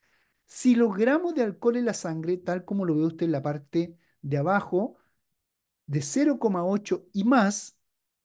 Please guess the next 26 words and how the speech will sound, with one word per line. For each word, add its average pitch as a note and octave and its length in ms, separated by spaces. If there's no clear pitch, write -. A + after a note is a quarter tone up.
en C#3 140
los B2 140
gramos F#3 340
de G#3 60
alcohol D#3+ 380
por C3+ 160
litro C#3 280
en G3+ 60
la A#3 80
sangre, A#3 520
su - 200
estado B3 340
etílico B3 840
se - 180
va F#3+ 80
a G3+ 40
llamar G3 540
estado G3 640
de F#3+ 240
ebriedad. F3 720
Si - 240
dentro F#3 600
de F3+ 500
haber A3 400
consumido A#3+ 640
alcohol, C#3+ 520